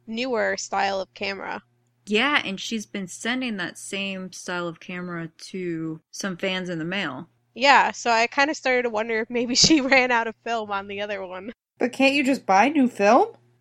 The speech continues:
Speaker 1: Maybe she bought up and used all the vintage film for this vintage camera that existed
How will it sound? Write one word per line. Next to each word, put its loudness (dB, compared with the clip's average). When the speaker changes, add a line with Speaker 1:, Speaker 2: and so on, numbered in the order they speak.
Speaker 1:
Maybe -8
she -4
bought 4
up 0
and -8
used -10
all 0
the -4
vintage -6
film -4
for -10
this -10
vintage -16
camera -8
that -4
existed -8